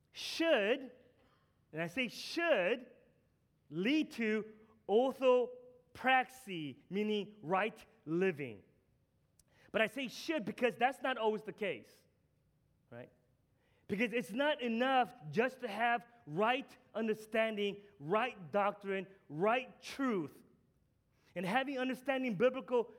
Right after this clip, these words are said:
truth is essential for a healthy and godly Christian or a healthy, godly church. But there are many Christians in many churches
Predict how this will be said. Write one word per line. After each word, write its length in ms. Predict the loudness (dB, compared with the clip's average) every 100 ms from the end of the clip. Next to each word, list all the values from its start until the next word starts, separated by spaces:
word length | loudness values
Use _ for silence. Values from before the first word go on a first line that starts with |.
| -20
truth 380 | -8 -2 0 0 -4 -20 -4
is 320 | 0 2 0
essential 880 | -4 -6 -2 -2 -2 -2 0 0 -2 -10 -20 _ _ _ _ _ _ _
for 160 | 2 2
a 80 | 0
healthy 640 | 0 2 2 -2 -2 -2
and 100 | 2
godly 540 | 4 4 2 -4 -8 -12 -20 _
Christian 560 | -8 -4 -4 -2 -2 0
or 240 | 2 0 -2 -6 -2
a 100 | -2
healthy, 520 | 2 2 0 -2 -4
godly 440 | 2 2 2 -2 -10 -20 -16
church. 540 | -6 0 2 0 -2 -20 -20 -4
But 160 | 0 2
there 160 | 2
are 60 | 2
many 640 | 0 0 0 0 0 -2
Christians 540 | -4 -4 -4 -4 -4 -4
in 160 | -2
many 180 | -2 -2
churches 540 | -4 -6 -2 -2 -2